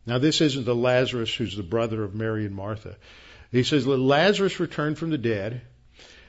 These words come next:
and tell my brothers, warn my brothers about this so they won't make this mistake." And Abraham gives one of the most insightful statements. And, and today we hear all these, all these things come up. There was just a,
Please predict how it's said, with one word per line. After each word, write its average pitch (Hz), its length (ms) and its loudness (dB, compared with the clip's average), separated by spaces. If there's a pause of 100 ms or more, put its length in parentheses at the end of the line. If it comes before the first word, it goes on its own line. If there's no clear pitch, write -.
(120)
and 143 200 4
tell 202 280 0
my 202 160 2
brothers, 165 540 4
warn 165 320 2
my 170 160 0
brothers 156 580 4
about 120 360 0
this 135 240 0
so 147 140 2
they 143 440 6
won't 156 400 2
make 139 260 0
this 139 240 0
mistake." 120 520 0
And 120 240 -6
Abraham 180 640 0
gives 135 260 0
one 135 160 0
of 123 60 0
the 113 80 0
most 120 400 -2
insightful 190 1080 -2 (400)
statements. 123 680 0
And, 139 200 0
and 139 180 0
today 151 320 4
we 208 160 2
hear 147 220 2
all 156 280 -2
these, - 420 -4
all 170 160 -2
these 196 220 0
things 165 240 -2
come 139 180 -2
up. 117 140 0
There 131 100 2
was 123 140 2
just 156 240 -4
a, 139 160 0